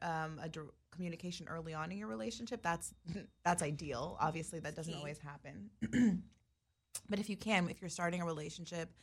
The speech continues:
Speaker 1: I would say just start talking about sex early on. If you're already dating somebody, just start talking about it early on. Um, and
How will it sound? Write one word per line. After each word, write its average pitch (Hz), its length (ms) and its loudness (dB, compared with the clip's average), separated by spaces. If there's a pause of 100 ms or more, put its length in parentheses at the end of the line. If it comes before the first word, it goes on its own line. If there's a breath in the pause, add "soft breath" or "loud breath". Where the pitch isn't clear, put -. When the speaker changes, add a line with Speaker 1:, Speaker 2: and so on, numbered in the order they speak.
(480 soft breath)
Speaker 1:
I 160 120 6
would 165 140 4
say 156 320 2
just 170 140 -6
start 175 140 -6
talking 165 280 -10
about 160 200 -8
sex 156 260 -12
early 151 300 -6
on. 170 440 -2
If - 160 -10
you're 165 120 -2
already 156 300 -4
dating 156 360 -8
somebody, 214 500 -8
just 220 180 -12
start 214 140 -12
talking 214 320 -12
about 214 200 -8
it 214 140 -8
early 214 180 -12
on. 208 260 -12 (960)
Um, 170 600 6 (500)
and 170 680 6